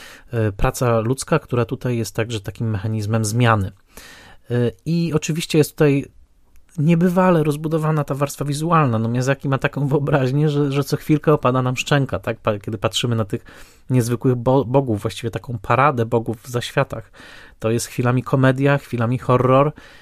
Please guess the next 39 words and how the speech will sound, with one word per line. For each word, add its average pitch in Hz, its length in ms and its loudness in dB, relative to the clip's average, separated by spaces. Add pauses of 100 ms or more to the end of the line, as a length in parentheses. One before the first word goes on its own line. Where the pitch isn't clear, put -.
(160)
film 117 200 -4
jednocześnie 120 480 -2
okrutny 160 560 0
i 151 40 -2
słodki, 135 680 -2 (480)
film, 135 320 0
w - 100 -8
którym 131 480 2 (400)
jedno 123 520 2
z 110 80 -4
bóstw 123 380 -2
w - 60 -20
pewnym 123 280 0
momencie 120 420 -2
musi 123 300 -2
wyżygać 127 680 4
wszystkie - 520 -4
zanieczyszczenia 117 640 -2
tego 117 200 -6
świata 113 440 0
po 117 140 -6
to, 117 120 -10
żeby 113 220 -4
odzyskać 113 460 0
tożsamość. 107 760 -4 (400)
I 120 60 -8
cały 117 240 2
film 127 280 0
jest 98 140 -4
trochę 113 240 -6
o 107 80 -6
takim 110 360 -6
właśnie 104 320 -6
oczyszczeniu 127 640 0
się 113 120 -8
z - 80 -8
tego, 117 220 -2
co 107 140 -8
nas 110 240 -6